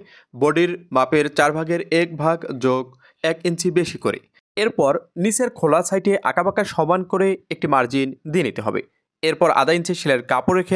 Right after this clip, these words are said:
আরেকটি মার্জিন দিয়ে নিতে হবে। তা এক থেকে দুই বছর বাচ্চার জন্য পোশাকটি তৈরি করব। হাফ বডির লম্বা দেব নয় ইঞ্চি। নয় ইঞ্চিতে একটি মার্জিন টেনে নেব। আধা ইঞ্চি সেলাইয়ের কাপড় রেখে আরেকটি মার্জিন দিয়ে নেব। আরমহলের মাপ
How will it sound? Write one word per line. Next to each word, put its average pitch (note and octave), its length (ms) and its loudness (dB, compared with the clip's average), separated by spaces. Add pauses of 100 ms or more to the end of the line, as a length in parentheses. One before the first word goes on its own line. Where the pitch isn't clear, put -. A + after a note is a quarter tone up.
(120)
আরেকটি D3 240 0
মার্জিন D#3+ 360 0
দিয়ে F3 200 0
নিতে F3 140 -2
হবে। F3 200 -2 (400)
তা A#3+ 60 0 (260)
এক - 160 -2
থেকে F#3 200 0 (260)
দুই G3 160 2
বছর G#3+ 280 0
বাচ্চার D3+ 420 0
জন্য F#3 180 0 (160)
পোশাকটি E3+ 380 -2 (100)
তৈরি C3+ 260 2
করব। G2+ 160 0 (320)
হাফ A#2 180 -2
বডির F3+ 300 2
লম্বা D3 280 2
দেব D#3+ 140 -2 (140)
নয় A2+ 140 2
ইঞ্চি। G2+ 260 -10 (120)
নয় C3 180 2
ইঞ্চিতে D#3+ 280 -2
একটি F3 140 -2
মার্জিন C3+ 400 2
টেনে F3 240 2
নেব। F3 120 -4 (420)
আধা C#3+ 240 0
ইঞ্চি A3+ 240 0
সেলাইয়ের E3+ 320 -2
কাপড় D#3+ 320 0
রেখে G3+ 200 0 (120)
আরেকটি F3 280 -2
মার্জিন C#3 440 0 (220)
দিয়ে D3 180 0
নেব। G2+ 100 -4 (240)
আরমহলের G#3 460 0 (100)
মাপ C#3+ 180 2